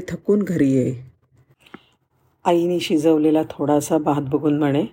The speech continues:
"आज मित्राकडे गेलो होतो, तिकडे खूप फराळ झाला. मला भूक नाही, तुम्ही सगळेजण जेवून घ्या."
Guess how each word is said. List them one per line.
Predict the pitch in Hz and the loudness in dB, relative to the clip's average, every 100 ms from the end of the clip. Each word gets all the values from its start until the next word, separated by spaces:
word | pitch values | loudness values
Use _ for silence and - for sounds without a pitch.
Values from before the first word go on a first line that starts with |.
| _ _ _ _ _ _ _ _ _ _ _ - | _ _ _ _ _ _ _ _ _ _ _ -2
"आज | 196 | 0
मित्राकडे | 202 160 - 165 165 180 | 2 0 2 0 2 2
गेलो | 165 131 139 | 2 2 0
होतो, | 131 131 120 - _ _ _ - | -2 -6 -8 -18 _ _ _ -14
तिकडे | 190 214 220 | -4 -2 -4
खूप | - 190 214 - | -4 -4 -4 -6
फराळ | 139 131 127 | -2 0 0
झाला. | 143 123 120 - _ _ _ _ - | -2 -2 -2 -8 _ _ _ _ -2
मला | 180 226 | 0 2
भूक | 214 196 214 | 0 -2 0
नाही, | 170 120 - _ _ _ _ _ _ _ | 0 -2 -10 _ _ _ _ _ _ _
तुम्ही | 202 214 | 0 0
सगळेजण | 202 151 147 185 220 190 | 0 0 2 2 0 -2
जेवून | 165 139 135 143 | 0 0 0 -6
घ्या." | 135 | -6